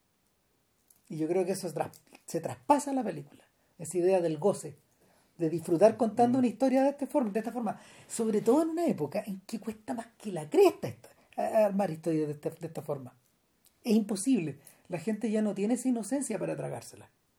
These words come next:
Speaker 1: No, no es posible, no es posible. Tenés que recurrir a otras estructuras, ¿cachai? Si no, por ejemplo,
Speaker 2: A ver, sí,
Speaker 1: alguien
Speaker 2: pero
Speaker 1: como
Speaker 2: el
Speaker 1: Nolan no, no haría las cosas que hace.
Speaker 2: Sí, pero bueno, pero al mismo tiempo la, o sea, la inocencia para tragárselas, ¿cachai?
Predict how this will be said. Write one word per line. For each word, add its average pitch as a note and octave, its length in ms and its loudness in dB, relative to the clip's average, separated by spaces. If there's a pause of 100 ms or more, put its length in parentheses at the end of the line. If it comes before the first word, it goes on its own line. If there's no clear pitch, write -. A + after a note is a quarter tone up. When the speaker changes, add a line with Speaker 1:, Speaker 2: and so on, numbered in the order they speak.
(640)
Speaker 1:
No, G3 200 0
no G#3+ 140 6
es C4 80 8
posible, D4 580 0 (320)
no B3+ 100 4
es C4 60 -4
posible. G#3+ 340 0
Tenés G#3+ 180 -2
que B3 120 -4
recurrir A3 380 0
a A3+ 60 6
otras D4+ 260 4
estructuras, F#3+ 500 -6
¿cachai? G3+ 360 -4 (180)
Si G3 200 0
no, A#3+ 160 6
por C4 120 2
ejemplo, A#3+ 540 2
Speaker 2:
A D#3+ 100 0
ver, - 120 0
sí, - 40 4
Speaker 1:
alguien A#3 240 8
Speaker 2:
pero - 80 -2
Speaker 1:
como A3+ 180 6
Speaker 2:
el - 40 6
Speaker 1:
Nolan C#4+ 440 8
no, A#3+ 340 2
no A#3 120 0
haría D4 280 4
las D#4 140 -2
cosas - 280 -4
que - 120 -4
hace. A2+ 260 -6
Speaker 2:
Sí, E4 260 -12
pero G2+ 160 -12
bueno, A#2+ 180 -4
pero G2+ 120 -12
al G#2+ 60 -10
mismo B2 220 -6
tiempo D#3 460 -10
la, B2 720 -8 (600)
o E3 80 -18
sea, F3 140 -6 (600)
la D3 100 -6
inocencia G#3+ 400 -8
para F#3+ 180 -4
tragárselas, G#3+ 560 -4
¿cachai? F#3 520 -10